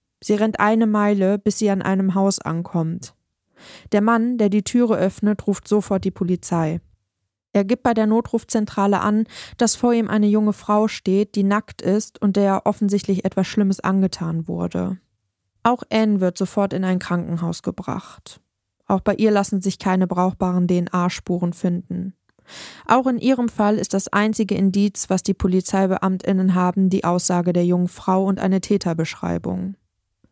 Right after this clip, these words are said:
Auch Anne berichtet von der Brutalität des Mannes. Auch sie berichtet, bespuckt und beschimpft worden zu sein. Der Mann habe auch sie immer wieder während seiner Vergewaltigung geschlagen und erniedrigt.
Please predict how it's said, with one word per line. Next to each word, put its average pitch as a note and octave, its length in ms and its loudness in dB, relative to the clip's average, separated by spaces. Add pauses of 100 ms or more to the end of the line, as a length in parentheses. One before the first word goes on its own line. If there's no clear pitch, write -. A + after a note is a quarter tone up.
(760)
Auch A#3 160 0 (100)
Anne G#3+ 280 2
berichtet F#3+ 420 -2
von G3 160 0
der F#3 100 2
Brutalität G3 800 0
des D#3+ 180 -6
Mannes. - 640 -6 (220)
Auch F3+ 120 0
sie A#3 220 2
berichtet, G3+ 520 0
bespuckt - 520 -4
und F#3 120 -2
beschimpft G3+ 480 -2
worden D#3 280 -2
zu E3 140 -8
sein. F3 420 -6 (640)
Der A3 100 2
Mann A#3 280 0
habe A3+ 280 2
auch G3 120 -2
sie A3+ 320 2
immer A#3 340 0
wieder G#3 400 2
während G3 320 0
seiner F#3 260 0
Vergewaltigung F3+ 760 0
geschlagen F3 540 0
und E3 160 -6
erniedrigt. F3 840 -2